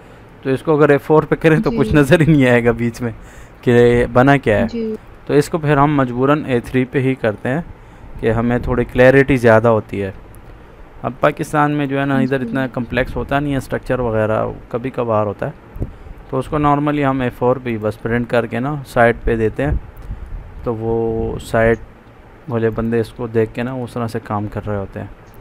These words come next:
Speaker 1: लेकिन जैसे इस ड्राइंग को आप देखिए, और दुबई वाले के तो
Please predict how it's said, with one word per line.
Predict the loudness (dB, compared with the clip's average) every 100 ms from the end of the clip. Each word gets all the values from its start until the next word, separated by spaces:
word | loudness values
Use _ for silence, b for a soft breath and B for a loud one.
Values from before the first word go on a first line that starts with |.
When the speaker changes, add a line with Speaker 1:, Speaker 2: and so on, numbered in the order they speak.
| -20 -16 -14 -14 -14 -12
Speaker 1:
लेकिन | -8 -4
जैसे | 0 0 0
इस | -2 0
ड्राइंग | 4 4 4
को | 4
आप | 4
देखिए, | 2 -2 -2
और | -4 -4 -8 -8 -8
दुबई | -4 -4 -2
वाले | 0 0
के | -2
तो | -6